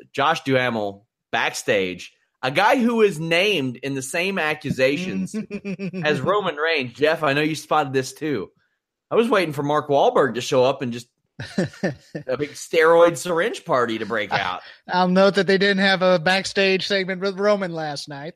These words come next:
Speaker 2: That's all I'm saying. That's all
Speaker 1: Yeah.
Speaker 2: I'm saying.
Speaker 1: Uh, they are, <laughs> he's the star of the Tupac and Biggie show, Unsolved. And I thought this was one of the best T V tie-ins they've ever done.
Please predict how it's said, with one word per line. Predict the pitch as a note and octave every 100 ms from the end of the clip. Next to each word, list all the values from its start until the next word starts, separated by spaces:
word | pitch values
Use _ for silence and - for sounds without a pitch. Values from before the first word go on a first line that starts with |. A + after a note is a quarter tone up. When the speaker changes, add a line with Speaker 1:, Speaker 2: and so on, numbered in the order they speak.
| -
Speaker 2:
That's | D3 -
all | D#3+ D#3
I'm | F3+ F3
saying. | - A3 D#3 A2 _
That's | D3 G#3
all | A#3+
Speaker 1:
Yeah. | -
Speaker 2:
I'm | G#2
saying. | C#4 C#4+ - F#3 _ _ _ _ _ _ _ _
Speaker 1:
Uh, | B2
they | C3+ B2+ G3 A3+
are, | E3+ C3 - _ C3 -
<laughs> | _ _ _ _
he's | G#3+ F#3+
the |
star | F3+ - D#3+ D#3 D3
of | C3 A#2+ - -
the | A#2 A#2+
Tupac | A#2 - C3 B2+ B2+
and | A2 A2
Biggie | A#2 G#2+ A2
show, | - G#2+ G2+ G2 - _ _ _
Unsolved. | A#2 A#2 A#2+ A2 G2+ G2 G2 _ _ _ _ _
And | A#2 A#2+
I | B2+
thought | C#3 C#3+
this | - B2
was | A#2+
one | A#2+
of | A2+
the | G#2+
best | A#2+ B2+ -
T | - D#3
V | C3+
tie-ins | C3 B2+ B2+ B2 G#2+ G2+
they've | G2
ever | G#2+ G#2+ G2+
done. | G#2 G2+ F2+